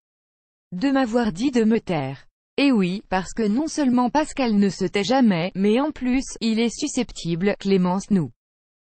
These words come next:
a fait rêver avec un sourire ravissant, peuplé de boue. Nathalie a profité de l'épreuve de la boue pour toucher le corps de Cassandre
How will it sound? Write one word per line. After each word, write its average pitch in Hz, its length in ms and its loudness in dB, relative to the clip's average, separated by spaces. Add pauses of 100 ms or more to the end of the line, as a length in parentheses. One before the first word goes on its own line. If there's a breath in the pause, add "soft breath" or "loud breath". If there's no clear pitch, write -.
(120)
a 220 140 0
fait 160 220 -4
rêver 214 320 0
avec 202 300 0
un 160 140 0
sourire 220 420 -2
ravissant, 220 720 -2
peuplé 254 380 -2
de 185 140 2
boue. 151 380 -6
Nathalie 269 480 0
a 185 100 0
profité 285 500 -4
de 208 100 2
l'épreuve 247 480 0
de 175 120 0
la 151 180 0
boue 226 180 -4
pour 196 220 -8
toucher 285 380 -2
le 170 140 0
corps 247 260 0
de 170 100 -2
Cassandre 135 720 -4